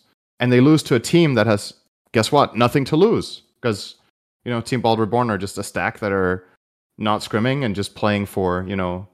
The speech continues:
exposure and for the memes. And obviously, I, I don't know if they believe they can qualify. I think the chances of that for Team Bald Reborn are extremely slim. So I think they're, you know,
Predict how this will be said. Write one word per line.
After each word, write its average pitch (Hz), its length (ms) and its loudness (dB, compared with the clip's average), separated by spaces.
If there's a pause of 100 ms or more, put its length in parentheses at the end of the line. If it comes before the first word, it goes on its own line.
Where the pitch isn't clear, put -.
exposure 107 680 4
and 90 160 0
for - 120 -4
the 92 80 -2
memes. 101 360 0
And 87 320 -6 (560)
obviously, 92 480 -2 (720)
I, - 200 0
I 139 120 6
don't 151 120 6
know 143 100 8
if - 80 4
they 123 120 8
believe 113 380 6
they 110 120 8
can 98 180 -4
qualify. 101 600 2 (200)
I 107 80 0
think 107 240 -2
the 104 80 -4
chances 107 460 -4
of 92 100 -8
that 98 200 0
for - 100 -16
Team 104 180 -4
Bald 92 220 0
Reborn 95 320 0
are 85 140 -2
extremely 117 680 0
slim. 101 560 -4
So 98 160 -8
I 95 60 -2
think 135 220 -8
they're, 92 200 -2
you 117 140 -6
know, 131 200 -6